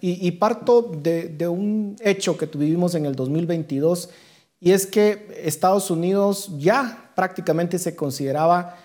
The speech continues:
en recesión, eh, en el primer semestre del año pasado, y luego vimos un repunte en los últimos dos trimestres. ¿Qué pasó? ¿Qué, qué está pasando con la economía de Estados Unidos, eh, y hacia dónde vamos en el dos mil veintitrés?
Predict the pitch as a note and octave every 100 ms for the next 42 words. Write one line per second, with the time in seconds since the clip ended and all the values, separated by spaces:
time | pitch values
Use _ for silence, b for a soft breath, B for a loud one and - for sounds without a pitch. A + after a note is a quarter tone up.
0 | B - D3+ C#3+ C#3+ C3+ B2 E3 F3 F#3+
1 | F#3+ F#3+ - D#3+ D3 C3+ B2+ B2 A#2+ D3
2 | C#3+ C#3 C#3 C#3+ E3 F3+ - C#3+ C#3 E3
3 | E3+ E3+ D3 C#3+ D3+ D3 D3 G#3 F#3 C#3
4 | B B B B - D#3 F#3 F#3 F3+ F#3+
5 | F3+ F#3+ E3 C#3+ A3+ C4+ D3 A#2+ - _
6 | D3+ C#3+ C3 E3 F3 D#3 C3 E3 E3+ -
7 | C#3 F#3+ G#3 - B2+ - b b b b
8 | _ - G3 G#3 - A3 F#3+ G#3 - A3+
9 | A#3+ A#3+ F3 - G3+ D#3+ C3 C3+ C3+ C3
10 | C3 D#3 E3+ D#3+ E3 E3 D#3+ C#3+ D#3 F3+
11 | F#3 - B B B _ D#3+ D#3 D3 C#3+
12 | D#3 C#3 C3 C3 D#3 E3+ E3+ F3+ D3 B2+
13 | B2 C#3+ D3+ C#3 D3 G3 -